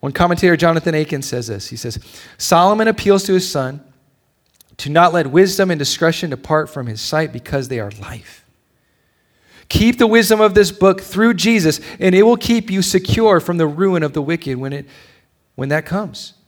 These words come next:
Solomon's point is that wisdom keeps you safe from sudden trouble. That's why you should get wisdom above all else. You, you will walk safely during the days of your life, and you will, uh,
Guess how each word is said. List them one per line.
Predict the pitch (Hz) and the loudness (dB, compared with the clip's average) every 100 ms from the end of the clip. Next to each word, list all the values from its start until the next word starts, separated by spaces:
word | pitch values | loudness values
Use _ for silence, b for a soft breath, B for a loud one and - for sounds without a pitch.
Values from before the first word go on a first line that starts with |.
| _ _ _ _ _ _ _ _ _ b | _ _ _ _ _ _ _ _ _ b
Solomon's | - - 196 220 233 | -2 2 4 2 -2
point | - 196 180 | 0 2 2
is | 165 | 2
that | 180 165 | 2 2
wisdom | 151 208 190 160 147 | 2 0 0 -2 -4
keeps | 139 185 180 - | -4 -6 -6 -6
you | 151 | -8
safe | - 175 139 | -4 -4 -4
from | - 135 | -8 -12
sudden | - 143 147 | -6 -6 -6
trouble. | - 175 151 113 _ _ _ _ _ _ _ _ | -8 -8 -8 -14 _ _ _ _ _ _ _ _
That's | 135 - | -12 0
why | 147 | 2
you | 165 | 2
should | 160 170 | -2 0
get | 180 151 | 0 2
wisdom | 160 170 - 180 185 B B | 2 2 2 0 -2 B B
above | 156 131 135 | -4 0 2
all | 151 175 | 2 2
else. | 214 160 - B B | 2 0 -4 B B
You, | - 175 | -2 -2
you | 165 180 | 0 2
will | 180 170 139 | 4 6 4
walk | 135 180 220 233 | 2 6 6 4
safely | - - 233 220 202 160 156 156 B | 0 2 2 0 0 0 0 -2 B
during | 151 185 202 214 | 2 4 4 2
the | 220 | 0
days | 175 170 160 165 | 4 4 4 2
of | 147 143 | 0 0
your | 175 | 2
life, | 180 147 151 | 4 4 2
and | 160 | -2
you | 165 | 0
will, | 160 151 B B B | 0 0 B B B
uh, | - 160 | 2 2